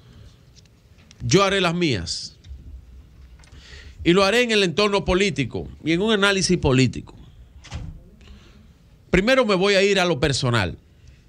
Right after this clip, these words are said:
Todo el mundo sabe la relación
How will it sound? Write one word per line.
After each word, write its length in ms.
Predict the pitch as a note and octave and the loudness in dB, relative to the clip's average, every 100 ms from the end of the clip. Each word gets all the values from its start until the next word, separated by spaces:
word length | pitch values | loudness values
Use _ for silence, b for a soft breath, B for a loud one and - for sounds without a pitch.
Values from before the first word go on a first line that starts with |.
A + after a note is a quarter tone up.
| _ _ _ B B B B _ _ _ _ - - - _ - - - - - | _ _ _ B B B B _ _ _ _ -20 -20 -20 _ -20 -20 -20 -18 -2
Todo 340 | G#3+ A#3+ A#3 F#3 | 2 4 4 2
el 80 | |
mundo 340 | D#3 F#3 E3+ D#3+ | 2 0 0 -2
sabe 520 | - D#3+ F3 F3 - | 0 0 0 -2 -6
la 160 | A#2 A2+ | -4 -4
relación 880 | A#2 A2+ G#2 G2 C#3 D3+ D#3+ E3 | -2 -2 -2 -2 0 2 0 -4